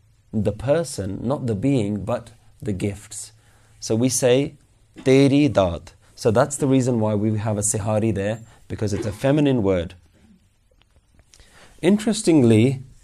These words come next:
the word datar, which means giver,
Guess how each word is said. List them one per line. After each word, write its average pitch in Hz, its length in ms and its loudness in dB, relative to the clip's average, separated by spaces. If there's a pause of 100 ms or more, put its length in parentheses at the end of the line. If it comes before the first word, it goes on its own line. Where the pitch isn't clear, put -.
(920)
the 120 200 2
word 147 460 4
datar, 135 760 4 (680)
which 113 260 -4
means 127 380 2
giver, 110 500 2